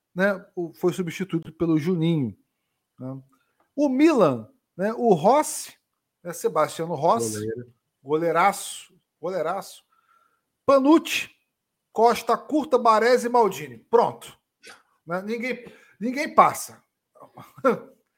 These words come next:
Speaker 1: Só aquela bola de calcanhar do Mi-, do, do Miller que passou.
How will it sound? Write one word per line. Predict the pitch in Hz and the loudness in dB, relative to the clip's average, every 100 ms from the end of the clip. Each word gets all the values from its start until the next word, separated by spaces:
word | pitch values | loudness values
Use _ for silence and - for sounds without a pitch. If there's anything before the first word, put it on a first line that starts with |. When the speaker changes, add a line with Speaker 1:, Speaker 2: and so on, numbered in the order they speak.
| _ - | _ -8
Speaker 1:
Só | - 269 | 4 6
aquela | 294 262 269 | 6 6 4
bola | 190 240 233 | 4 2 2
de | - | 2
calcanhar | 233 226 220 208 | 0 2 0 0
do | 220 | -2
Mi-, | 196 202 233 | -4 -4 -4
do, | 202 190 | -6 -6
do | 220 | -8
Miller | 180 202 220 226 | -4 -4 -2 -4
que | 226 | -2
passou. | - 214 - 160 127 | 0 0 -2 -8 -8